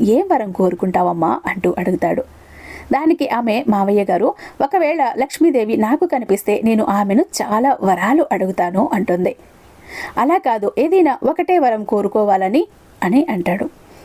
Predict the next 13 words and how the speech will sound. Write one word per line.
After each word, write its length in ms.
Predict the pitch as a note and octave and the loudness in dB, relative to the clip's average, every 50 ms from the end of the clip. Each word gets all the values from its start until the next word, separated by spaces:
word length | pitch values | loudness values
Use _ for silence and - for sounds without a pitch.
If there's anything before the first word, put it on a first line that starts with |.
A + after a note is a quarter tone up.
| - - - | -12 -4 -2
దానికి 500 | B3+ C#4 F4 F#4+ F4+ - B3+ A3+ C4 F4 - - | 0 2 2 2 2 2 0 0 -2 -2 -2 -2
పెద్ద 160 | C4 B3 C#4 | -2 0 0
కోడలు 360 | C#4 - D4 C#4+ C4+ B3 B3 | 0 0 0 0 0 0 -2
కొంచెం 320 | B3 - D#4 C#4+ C4 B3+ A#3+ | 0 2 2 2 2 0 -2
సేపు 320 | - A#3 A3 A3 - - - | 0 0 0 0 0 -2 0
ఆలోచించి, 640 | G3 G3 G3 G3 F#3 - F#3+ F#3 F3 - E4+ G#4+ - - - - - - - | 0 0 0 0 0 0 -2 -2 0 0 -2 -2 -4 -8 -20 -20 -10 -4 -2
"మావయ్య 380 | G3+ G3+ G3+ G3+ G#3 G#3 G#3 G3 | 0 0 0 2 2 2 2 2
గారు, 300 | G3+ F#3+ F#3+ C4 E4+ - C4+ | 2 2 2 2 0 2 0
నాకు 320 | B3 C4 C#4+ - A#3 G#3+ A3 | 0 0 2 0 0 0 0
బంగారం 540 | G#3 A#3 A#3+ C4 C4+ C#4 C#4 C4 A#3 G#3+ - | -2 -2 2 2 2 2 2 0 -2 -2 -2
వజ్రాలు 520 | G#3 A3+ A#3 G3 - A#3 C4+ C#4+ D4+ C4+ C4 | 0 0 0 0 0 0 0 0 2 0 0
కావాలని 680 | C4 - A3+ G#3+ G#3 G#3 A3+ A3 G3 F3 F3+ C4+ G#4 - - | 0 0 -2 0 0 2 0 0 0 0 -2 -2 -4 -4 -2
కోరుకుంటాను. 720 | - C4+ A#3 F#3+ F3+ - F#3+ F3 - E3+ E3+ E3+ F3 - | -2 0 0 0 0 -2 -2 0 0 0 0 0 -2 -4